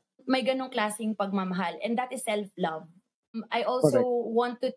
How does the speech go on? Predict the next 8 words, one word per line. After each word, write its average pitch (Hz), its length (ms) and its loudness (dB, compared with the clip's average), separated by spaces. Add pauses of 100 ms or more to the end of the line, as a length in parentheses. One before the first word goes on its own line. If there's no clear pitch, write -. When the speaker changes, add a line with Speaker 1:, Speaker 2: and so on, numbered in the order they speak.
Speaker 1:
teach 247 420 -4
my 220 160 2
child 208 760 -2 (640)
that 196 480 4 (340)
people 277 460 2
can 277 240 0
grow 262 160 6
apart. 208 640 0